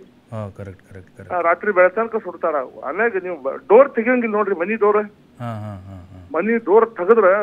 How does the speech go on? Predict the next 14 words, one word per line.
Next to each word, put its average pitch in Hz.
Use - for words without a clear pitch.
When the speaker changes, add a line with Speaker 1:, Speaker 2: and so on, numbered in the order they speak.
Speaker 2:
ಅದು 170
ನಾವು 180
ಹುಟ್ಟದಾಗಿಂತ 220
ಅಂತ 196
smell 190
ನೋಡಿಲ್ಲ 220
ಒಟ್ಟ. 170
Speaker 1:
ಅಲ್ಲ 190
ಸರ್, 208
ನಿಮ್ಮೂರಿಗೆ 196
ಬರೋರು 220
ಹೆಂಗೆ 208
ಮತ್ತೆ? 180
ಮುಂದೆ 185